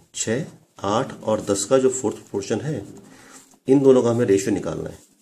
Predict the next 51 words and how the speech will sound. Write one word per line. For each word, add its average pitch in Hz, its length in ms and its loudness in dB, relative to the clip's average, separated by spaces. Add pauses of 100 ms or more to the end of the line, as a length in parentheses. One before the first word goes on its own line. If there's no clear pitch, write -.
(300)
तो 123 60 -2
proportion 120 380 0
हमें 131 120 4
पता 127 160 0
है 131 60 2
कैसे 131 200 -2
निकालते 113 380 -4
हैं, 156 160 -8
तो 123 80 -8
पहले 107 240 0
case 117 240 -2
में 120 80 -2
third 113 140 -4
proportion 110 300 -4
निकाल 104 260 -2
लेते 101 180 -6
हैं। 160 100 -10
तो - 520 -20
प्रोपोर्शन 110 340 -2
निकलेगा 110 300 2 (300)
तीन 110 240 0
is 107 120 -4
to 113 100 -2
चार, - 460 -4 (360)
proportion 113 380 -2
का - 60 4
समानुपात, 85 640 0 (580)
इसका 104 180 0
मतलब 123 200 0
चार 104 300 0
is 92 140 -4
to 208 120 -4 (380)
x। - 260 -6 (680)
तो 107 60 2
हमारे 110 200 2
पास 117 260 0
ये 123 80 2
पहला 113 260 2
propor-, 113 240 -6
ये 113 80 2
third 113 180 -4
proportion 113 340 -4
कितना 113 280 -2
आ 107 40 0
गया, 135 220 -2
x - 180 -6
की 117 80 -6
value 113 180 -2
कितनी 117 220 -4
आ 117 80 0
गई, 151 180 -4